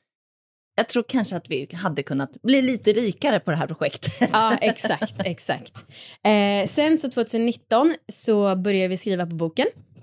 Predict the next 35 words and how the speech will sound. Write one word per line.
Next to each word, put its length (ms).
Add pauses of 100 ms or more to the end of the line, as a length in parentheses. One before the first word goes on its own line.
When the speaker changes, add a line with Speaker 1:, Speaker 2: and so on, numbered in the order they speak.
(460)
Speaker 1:
Mm. 220
Speaker 2:
Jobba 240
vidare 260
med 120
allt. 260 (520)
Eh, 360 (120)
i 80
november 400
tvåtusen 300
nitton 280
så 80
släpptes 380
boken 440
och 140
vi 80
började 240
planera 320
för 80
en 60
stor 400
liveshow 520
på 180
Cirkus. 580 (1200)
Speaker 1:
Va? 280 (160)
Speaker 2:
Mm. 260 (560)
Speaker 1:
Var 100
det 60
s-, 540
så 300
länge 240
sedan? 160 (120)
Speaker 2:
Mm. 220 (180)
Speaker 1:
Jävlar. 440 (1160)
Speaker 2:
Vintern 580
tjugotjugo 800